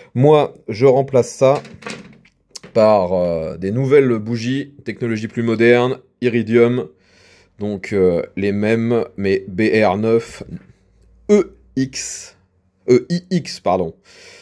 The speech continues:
Donc avec, euh, une électrode beaucoup, beaucoup, beaucoup plus fine.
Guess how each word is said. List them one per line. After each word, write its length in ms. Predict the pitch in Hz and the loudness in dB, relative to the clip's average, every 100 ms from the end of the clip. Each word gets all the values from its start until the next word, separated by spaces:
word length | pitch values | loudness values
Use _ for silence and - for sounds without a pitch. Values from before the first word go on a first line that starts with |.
| _ | _
Donc 300 | - 90 90 - | -12 -10 -10 -8
avec, 360 | 92 95 101 - | -2 -2 -2 -4
euh, 260 | 90 85 - | -4 -4 -6
une 160 | 98 | -6
électrode 500 | 101 104 95 - 101 | -4 -4 -6 -2 -2
beaucoup, 1000 | 90 90 95 127 151 156 156 143 - 135 123 | -2 -8 0 2 4 2 0 -2 -4 -4 -2
beaucoup, 300 | 113 113 113 | -4 -6 -10
beaucoup 360 | 101 90 - | -10 -18 -16
plus 160 | 92 98 | -14 -10
fine. 380 | - 123 139 | -4 -4 -4